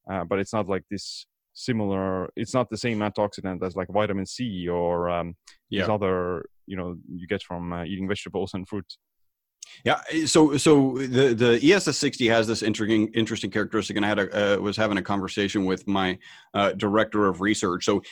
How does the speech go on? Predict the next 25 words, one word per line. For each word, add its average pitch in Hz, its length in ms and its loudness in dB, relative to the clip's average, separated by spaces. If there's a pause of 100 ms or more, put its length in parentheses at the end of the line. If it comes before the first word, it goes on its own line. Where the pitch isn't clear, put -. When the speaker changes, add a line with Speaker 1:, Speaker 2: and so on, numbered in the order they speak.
(100)
Speaker 2:
in 139 140 6
a, 156 160 6
in 139 140 4
a, 127 100 4
there's 120 320 2
some, 139 420 6
some 135 320 4
published 123 360 0
research 110 380 0
that 95 120 -6
shows 107 240 2
in 127 120 6
a, 127 40 4
in 120 180 2
a 123 60 0 (160)
petri 143 300 0
dish, 95 400 0
when 110 140 0
you 104 100 4
have 98 160 -2
cancer 120 340 2
cells 107 380 2
and 95 140 2
healthy 143 340 2
cells 90 440 2